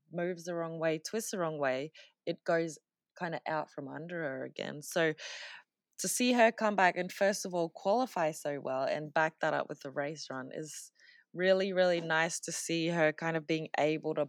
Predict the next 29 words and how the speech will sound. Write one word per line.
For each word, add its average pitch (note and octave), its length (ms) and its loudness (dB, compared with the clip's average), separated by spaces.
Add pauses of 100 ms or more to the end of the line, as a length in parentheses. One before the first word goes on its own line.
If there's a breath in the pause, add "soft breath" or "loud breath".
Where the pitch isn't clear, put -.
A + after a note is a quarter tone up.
(100)
push - 440 -6 (280 soft breath)
through F3+ 380 -4
that D#3 300 4 (880)
niggling F3 640 -2
neck E3 280 -2
injury D#3 500 -4
and, D3+ 320 -4 (100)
and D3 240 -6
be, D#3 400 -4 (140)
I D#3 80 4
mean, D3+ 360 -4 (140)
it's D3+ 160 -6
astounding E3 540 -4
that - 180 -2
she - 340 -8 (180)
got E3+ 180 2
the - 80 -6
result D3 400 -4
she C3+ 260 -8
did C#3+ 220 -2 (140)
with D#3 320 0
that - 240 -2
problem C#3 600 -6
kind D3 200 -6
of C3+ 100 -10 (580)
lingering D3+ 460 -4
in D3 120 -8
the C#3+ 60 -6
background. C#3 680 -6